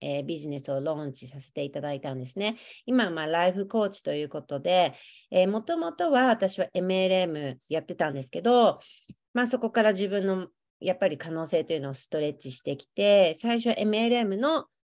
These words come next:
えー、子たち、悩んでるシスターズの子たちのそのマインドセットとか、ね、あの、こう、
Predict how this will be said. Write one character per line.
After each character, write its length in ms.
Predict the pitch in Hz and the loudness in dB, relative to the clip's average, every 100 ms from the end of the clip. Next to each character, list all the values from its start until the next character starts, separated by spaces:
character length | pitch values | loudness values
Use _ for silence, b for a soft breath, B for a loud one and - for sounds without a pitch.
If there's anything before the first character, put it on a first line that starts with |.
| _ _ | _ _
え 260 | 185 170 165 | -2 0 0
ー、 40 | |
子 120 | 165 | -4
た 140 | 175 185 | -2 -2
ち、 240 | - 127 156 | -2 -10 -4
悩 260 | 180 220 | 2 4
ん 60 | 233 | 4
で 100 | 165 | 4
る 220 | 135 120 | 0 -4
シ 240 | - - 262 | -6 -4 -2
ス 60 | |
タ 100 | - | -2
ー 120 | 160 127 | -2 -2
ズ 100 | 131 | -6
の 100 | 127 | -8
子 120 | - | -6
た 140 | 139 | -6
ち 140 | - 190 | -6 -2
の 120 | 214 | -2
そ 120 | 202 | -2
の 60 | 143 | -4
マ 180 | 143 | -4
イ 60 | 151 | -6
ン 40 | |
ド 80 | 151 | -6
セ 140 | 147 147 | -6 -6
ッ 60 | |
ト 120 | - | -6
と 140 | 120 143 | -12 -6
か、 420 | 254 269 240 B B _ _ 208 | 0 2 2 B B _ _ -2
ね、 260 | 233 - | -2 -2
あ 100 | 147 | -8
の、 480 | 151 143 135 135 135 | -8 -6 -6 -6 -10
こ 320 | 139 139 135 | -2 0 0
う、 60 | 131 | -2